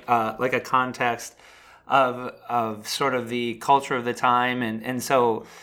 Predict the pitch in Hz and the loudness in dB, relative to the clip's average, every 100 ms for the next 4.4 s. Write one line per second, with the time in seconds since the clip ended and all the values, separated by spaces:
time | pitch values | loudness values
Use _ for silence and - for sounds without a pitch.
0 | - - 147 185 139 120 131 131 127 117 | -18 -6 0 0 2 2 2 0 -4 0
1 | 123 120 110 120 117 - 110 110 104 101 | 0 0 -2 0 -2 2 4 4 0 -2
2 | 104 104 101 - 113 107 107 120 113 - | -2 -4 -6 -2 0 0 -2 -6 -8 -2
3 | 120 110 120 113 117 110 104 - 131 - | 2 4 2 -4 -2 -2 -2 0 -2 0
4 | 123 120 123 123 | -4 -2 -2 -4